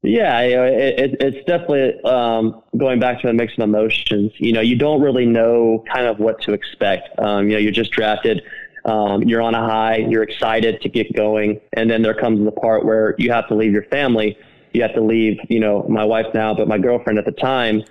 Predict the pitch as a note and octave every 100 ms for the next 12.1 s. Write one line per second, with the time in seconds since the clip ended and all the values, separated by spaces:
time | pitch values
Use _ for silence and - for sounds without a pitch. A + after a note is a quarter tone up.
0 | _ _ A2 A2+ A2 G2+ G2+ - - B2+
1 | C3+ C3 A#2+ D3 C3+ A#2+ A2 B2 A2+ A#2+
2 | A#2 B2 A#2 A#2+ A2+ G#2+ - D3+ G#2+ G2
3 | G#2+ G2 A2+ G#2+ G#2 - A2+ G#2+ - A#2+
4 | G#2+ A2+ A2 G#2+ G#2 G2+ A#2 B2+ G#2 G2
5 | - - - - - G#2+ G2+ G2 G#2 G2+
6 | - G#2+ - A2 A2 G2+ G#2 G#2+ A#2 A#2+
7 | A2 G2+ - A#2+ G#2+ - - A#2+ G#2+ G#2
8 | A#2 A2 G#2+ A2 G#2+ C3+ G2+ - - A#2
9 | G#2+ - - - - A#2+ A2+ G#2+ G2+ -
10 | _ - E3+ C#3+ C#3 F#3+ F#3+ C3+ - D#3
11 | E3 C#3 A#2 B2 C#3 C3 B2 G#2+ A2 A2+